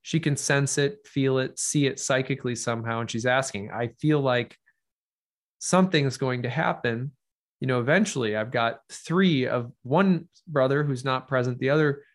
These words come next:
three are ill, getting closer to the end of their life,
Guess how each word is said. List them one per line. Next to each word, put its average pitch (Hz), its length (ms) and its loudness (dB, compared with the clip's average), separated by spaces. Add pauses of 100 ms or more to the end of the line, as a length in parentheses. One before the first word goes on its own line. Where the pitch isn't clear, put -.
(200)
three 175 380 4
are 123 300 0 (960)
ill, 165 480 2
getting 135 240 -2
closer 147 320 0
to 143 80 0
the 139 100 0
end 135 100 2
of 135 60 2
their 123 140 2
life, 151 360 2